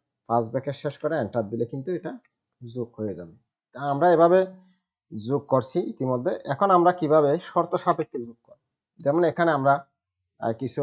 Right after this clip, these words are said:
প্রোডাক্ট আইডি নিলাম, মনে করেন প্রোডাক্ট আইডি। তো এখানে আমরা প্রোডাক্ট আইডি একশো এক দিলাম, মনে করেন এটা একশো দুই, এভাবে দিলে দিলাম। তা আমরা এখানে মাউস টেনে দিলে এভাবে হয়ে যাচ্ছে। আমরা এখানে প্রোডাক্ট আইডি, প্রোডাক্ট নেম এবং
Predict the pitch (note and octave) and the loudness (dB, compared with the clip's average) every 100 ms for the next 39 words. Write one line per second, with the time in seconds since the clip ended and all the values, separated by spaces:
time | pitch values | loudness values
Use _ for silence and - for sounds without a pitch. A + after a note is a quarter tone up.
0 | - A2 C3 C3+ - _ _ _ A#2+ A#2 | -2 2 4 4 0 _ _ _ -4 -2
1 | A2 G#2+ B2 D3+ B2+ G2+ A2 A2+ A2+ G#2 | -2 -2 -6 -4 -6 -6 -6 -6 -6 -8
2 | G#2 A#2+ A#2 D3+ _ _ _ _ _ - | -6 -6 -4 -6 _ _ _ _ _ -4
3 | C3 C3 D#3+ E3 C#3+ C#3+ C#3 C#3+ C#3 C3 | -2 0 2 4 4 6 6 4 0 0
4 | D3 C3+ C3 A2+ - B2+ G#2 G#2+ A#2+ C#4+ | 2 2 2 0 -2 -4 -4 -6 -8 -8
5 | - _ _ _ _ _ _ _ _ _ | -14 _ _ _ _ _ _ _ _ _
6 | _ A#2 A2+ A2 A#2+ A#2+ A2 A#2+ A2 C3+ | _ -4 -2 0 0 0 0 0 -2 -4
7 | A2 C3 D4 D#4 A#2 A2 A2+ G#2 G#2+ G2+ | -4 -4 -6 -6 -4 0 -2 -4 -8 -8
8 | A2+ C#4 - _ _ _ _ _ _ A#2+ | -8 -8 -12 _ _ _ _ _ _ -2
9 | B2 B2 D3 C3+ D3 C#3+ C3+ B2+ C3+ - | 0 2 0 0 0 -2 0 -2 -4 -4
10 | C#3 A#2+ A#2 D3+ F3+ A2 G#2 G#2+ F#2 - | -4 -2 -2 0 0 0 -2 -6 -10 -14
11 | _ _ _ _ _ _ _ _ - C3+ | _ _ _ _ _ _ _ _ -8 0
12 | E3+ E3 F3+ E3+ D#3 - _ _ _ _ | 2 4 4 2 0 -6 _ _ _ _
13 | _ C3+ C#3+ C#3+ D3 B2+ D3 G3+ - B2+ | _ 4 6 6 4 4 2 -2 -2 4
14 | C3+ C3+ B2 B2+ F3+ C4 - A2+ | 4 4 0 0 0 -4 -10 -8